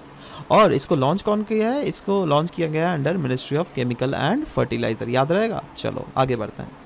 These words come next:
वर्ल्ड ग्रीन सिटी अवार्ड हैदराबाद को मिला है। हैदराबाद ने overall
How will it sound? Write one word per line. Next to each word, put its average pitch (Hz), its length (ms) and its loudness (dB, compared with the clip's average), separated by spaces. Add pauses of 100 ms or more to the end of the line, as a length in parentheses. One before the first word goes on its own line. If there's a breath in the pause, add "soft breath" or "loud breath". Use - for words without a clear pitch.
(580 loud breath)
वर्ल्ड 185 260 6
ग्रीन 160 220 2
सिटी 147 360 0 (100)
अवार्ड 127 340 2 (320)
हैदराबाद 139 480 2
को 135 120 -2
मिला 117 260 2
है। 170 240 -4 (460 loud breath)
हैदराबाद 151 440 4 (280)
ने 135 180 -2
overall 151 360 4